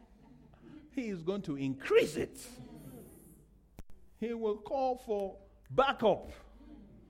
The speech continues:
He say, "This one is trying to be stubborn now. We need to, we need to teach this one a lesson." Guys,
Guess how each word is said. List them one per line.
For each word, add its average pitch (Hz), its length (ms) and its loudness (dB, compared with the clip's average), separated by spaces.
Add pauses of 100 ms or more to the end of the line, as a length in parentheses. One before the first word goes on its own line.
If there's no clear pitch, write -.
(1400)
He 143 80 -6
say, 180 260 -6 (340)
"This 151 260 -6
one 165 200 0
is 131 100 -4
trying 156 220 -2
to 147 80 -4
be 117 260 -6
stubborn 110 480 -4
now. 90 240 -18 (140)
We 143 140 -2
need 156 160 -2
to, 127 60 -12
we 117 140 -6
need 170 140 -4
to 110 180 -12
teach 120 240 -12
this 117 140 -14
one 104 160 -12
a 85 220 -20
lesson." - 220 -20 (540)
Guys, 196 460 0